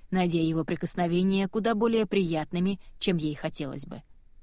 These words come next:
Особенно после прошлой ночи.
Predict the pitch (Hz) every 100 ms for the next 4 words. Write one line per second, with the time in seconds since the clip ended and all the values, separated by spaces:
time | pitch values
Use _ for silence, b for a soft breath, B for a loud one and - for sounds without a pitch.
0 | - - - - - - - 185 185 202
1 | 190 214 220 220 233 220 233 214 202 190
2 | - 202 190 160 - -